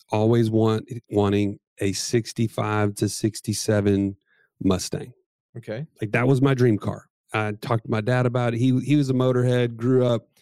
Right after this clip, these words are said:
Speaker 1: with, um, all the G T Os, and he would work on 'em himself. He's, he's just really gifted with all that kind of stuff. But I love the Mustangs.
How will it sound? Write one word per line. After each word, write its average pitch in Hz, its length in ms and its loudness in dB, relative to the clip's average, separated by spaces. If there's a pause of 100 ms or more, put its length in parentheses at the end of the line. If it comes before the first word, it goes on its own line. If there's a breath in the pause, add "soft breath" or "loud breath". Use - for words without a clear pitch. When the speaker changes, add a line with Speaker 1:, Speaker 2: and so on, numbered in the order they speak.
(360 soft breath)
Speaker 1:
with, 110 340 0
um, 104 380 0
all 107 160 0
the 101 80 2
G 110 200 0
T 113 300 0
Os, 113 580 4
and 101 120 -2
he 110 80 -2
would 104 100 -4
work 110 300 -4
on 117 160 0
'em 113 80 2
himself. 107 560 0
He's, 110 260 0
he's 131 220 -2
just 107 160 -2
really 113 280 2
gifted 101 460 0
with 98 200 0
all 98 120 0
that 101 120 -4
kind 104 160 -6
of 101 40 -4
stuff. - 220 -6 (840)
But 113 120 2
I 123 80 2
love 123 300 2
the 104 80 -6
Mustangs. 107 580 -6